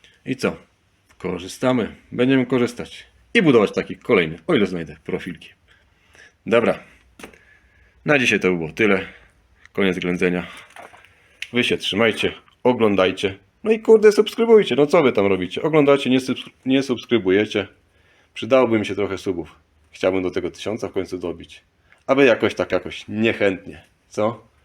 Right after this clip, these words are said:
Jak to z wami jest? Dobra. Na dzisiaj kończę. Kończę, pany, na dzisiaj, bo to już wystarczy tego ględzenia.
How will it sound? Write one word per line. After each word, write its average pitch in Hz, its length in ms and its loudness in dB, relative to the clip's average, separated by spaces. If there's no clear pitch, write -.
Jak 95 160 -4
to 95 120 -6
z 92 40 -6
wami 90 260 0
jest? - 340 -6
Dobra. 107 300 0
Na 104 180 0
dzisiaj 110 320 -2
kończę. 101 380 0
Kończę, 151 340 2
pany, 139 280 2
na 127 120 4
dzisiaj, 113 360 -2
bo 98 180 -4
to 98 140 -2
już 95 160 2
wystarczy 113 420 0
tego 98 260 2
ględzenia. 98 460 -2